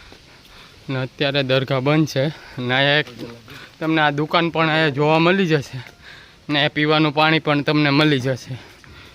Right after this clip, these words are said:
તો આપણે જવાના છે આગળ શીરડી ઉપરથી. મિત્રો, તમે જોઈ શકો છો, અત્યારે આપણે finally વાદરાની ઉપર આવી ચૂક્યા છે. આપણાથી વાદરા જે નીચા છે તમને દેખાઈ રહ્યા હોય તો,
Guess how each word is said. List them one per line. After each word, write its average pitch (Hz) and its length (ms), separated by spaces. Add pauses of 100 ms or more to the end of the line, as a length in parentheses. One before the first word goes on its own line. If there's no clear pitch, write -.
(160)
તો 147 80
આપણે 151 360
જવાના 151 360
છે 147 140
આગળ 139 380
શીરડી 139 400
ઉપરથી. 123 480 (400)
મિત્રો, 190 360
તમે 220 260
જોઈ 185 280
શકો 214 300
છો, 208 120
અત્યારે 190 520
આપણે 190 220
finally 185 580
વાદરાની 180 560
ઉપર 180 760
આવી 190 280
ચૂક્યા 180 400
છે. 180 220 (460)
આપણાથી 185 440
વાદરા 175 420
જે 185 220
નીચા 175 480
છે - 160
તમને 165 380
દેખાઈ 156 560
રહ્યા 156 220
હોય 160 140
તો, 113 220